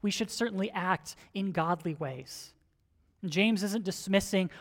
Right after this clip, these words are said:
all anger at every time in every way. We read Ephesians four twenty-six, where it says, "Be angry and do not sin, and do not let the sun go down on your anger."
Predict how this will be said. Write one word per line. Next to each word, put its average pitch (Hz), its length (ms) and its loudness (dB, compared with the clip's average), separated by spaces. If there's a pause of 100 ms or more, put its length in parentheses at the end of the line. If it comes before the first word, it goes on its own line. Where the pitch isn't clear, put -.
(120)
all 185 320 10
anger 160 480 2
at 165 140 4
every 160 240 0
time 160 340 2
in 165 80 -2
every 143 240 -4
way. 131 360 -6 (720)
We 180 140 4
read 202 360 4
Ephesians 202 500 0
four 208 300 2
twenty-six, - 800 -2
where 180 120 4
it 175 100 -6
says, 185 240 2
"Be 214 180 0
angry 220 420 2
and 190 160 2
do 202 120 -2
not 185 240 0
sin, 269 360 -4 (520)
and 175 100 -2
do 190 80 2
not 196 180 4
let 202 180 2
the 202 60 -4
sun 202 360 0
go 190 120 2
down 180 380 2
on 170 160 -4
your 165 140 -4
anger." 175 400 -6